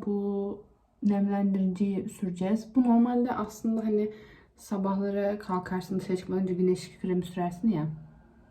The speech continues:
Kesin. Ondan önce de herkesin sürmesi gereken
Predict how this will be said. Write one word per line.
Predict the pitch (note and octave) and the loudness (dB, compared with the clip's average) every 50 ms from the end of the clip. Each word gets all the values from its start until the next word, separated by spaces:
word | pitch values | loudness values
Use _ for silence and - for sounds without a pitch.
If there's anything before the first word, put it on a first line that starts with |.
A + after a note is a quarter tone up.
| - - - - - - | -20 -20 -20 -20 -20 -8
Kesin. | - - F#3 - - - G3+ - - - - - - - - - - - - - - - - - - - - - - - | -2 -2 -2 -2 -2 -2 -2 -2 -4 -6 -14 -16 -16 -18 -20 -20 -20 -20 -16 -12 -12 -12 -12 -14 -20 -20 -20 -20 -10 -6
Ondan | - G3+ G3 G3 G3 G3+ G3+ | -2 0 2 2 2 2 2
önce | G3+ G3+ G3 F#3+ G3+ F#3+ F3+ | 2 2 2 2 0 2 2
de | F#3 F3 E3 - - - - - - - - - - - - - - - - - | 2 0 0 0 -4 -10 -16 -20 -20 -20 -20 -20 -18 -18 -18 -18 -18 -20 -10 -4
herkesin | - F3+ F3+ F3+ - F3+ E3+ E3+ E3+ F#3 G3 - - - - - - - | -2 -2 0 0 -2 -2 -2 0 0 -2 -4 -6 -12 -16 -20 -20 -20 -20
sürmesi | - - - F#3 F3+ F3 E3+ D#3+ - - | -20 -8 -2 2 2 2 2 0 -2 -4
gereken | - F3 E3 E3 D#3+ - - D#3+ D#3 | -2 0 0 0 -2 -2 -2 0 2